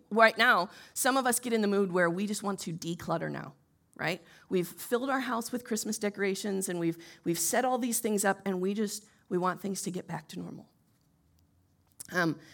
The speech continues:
but here's the thing, you know, we wanna, we wanna sweep up, and we wanna move things out of the way, and we wanna put 'em where they're supposed to be, and I just knocked a candle off I didn't realize was there. Um, so we, we're cleaning all this up, but,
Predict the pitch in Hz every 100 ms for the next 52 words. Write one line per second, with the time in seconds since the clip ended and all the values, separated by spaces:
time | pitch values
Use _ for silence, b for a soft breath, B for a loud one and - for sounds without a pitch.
0 | B B 247 240 302 285 247 240 302 175
1 | 170 214 208 247 262 233 190 B B 254
2 | 247 226 - 247 233 220 208 214 214 196
3 | 180 B B - 233 233 220 220 233 233
4 | 240 226 214 - 220 220 220 208 202 208
5 | 202 202 196 B B - 208 220 226 208
6 | 190 - 254 247 233 226 226 226 233 220
7 | 226 240 208 202 214 226 214 180 175 202
8 | 196 - - 202 180 185 175 - 175 180
9 | 180 180 180 190 - 170 175 180 160 165
10 | B B B 226 247 226 202 185 - -
11 | - - 262 262 240 - _ _ _ 247
12 | 277 - 302 330 294 254 240 240 311 277
13 | - 226